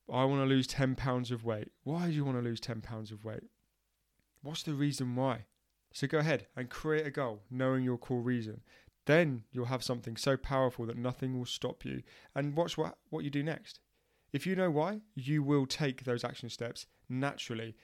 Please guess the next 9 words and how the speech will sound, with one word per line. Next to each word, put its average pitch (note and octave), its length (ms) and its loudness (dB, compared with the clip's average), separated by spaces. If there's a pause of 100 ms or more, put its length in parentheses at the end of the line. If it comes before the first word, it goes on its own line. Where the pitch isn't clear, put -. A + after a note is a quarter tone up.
(140)
Your C3 140 2
brain C3+ 440 4
and B2+ 120 -4
your B2 120 -2
mind A#2+ 360 -2
will A2+ 120 -6
find B2+ 360 0
a A#2+ 40 -2
way A#2 500 -2